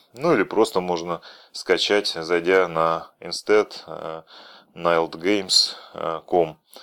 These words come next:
Вот. Но до недавнего времени там не было валидации zip, что очень сильно мешало. Сейчас, э, заняты вроде бы как ее добавил, надо будет потестировать.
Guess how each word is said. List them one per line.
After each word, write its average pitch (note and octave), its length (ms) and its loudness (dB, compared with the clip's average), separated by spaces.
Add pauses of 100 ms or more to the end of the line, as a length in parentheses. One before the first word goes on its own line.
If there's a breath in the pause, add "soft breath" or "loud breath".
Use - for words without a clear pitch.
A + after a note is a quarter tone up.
(500 loud breath)
Вот. F2+ 400 2
Но G2+ 80 -12
до A2 100 0
недавнего C#3 400 0
времени B2+ 320 0
там A#2 180 -2
не A#2+ 100 -4
было G#2+ 180 4
валидации A2+ 600 2
zip, D3 260 -4
что G2 280 0
очень G2+ 220 -4
сильно F#2+ 460 -2 (100)
мешало. D3 480 4
Сейчас, - 540 2
э, F#2+ 540 -4
заняты G2+ 440 -4
вроде F#2+ 280 2
бы F2+ 120 -6
как - 300 -2 (880)
ее F#2 180 0
добавил, A#2 500 6
надо F2 220 -2
будет F#2 220 -2
потестировать. B2+ 760 0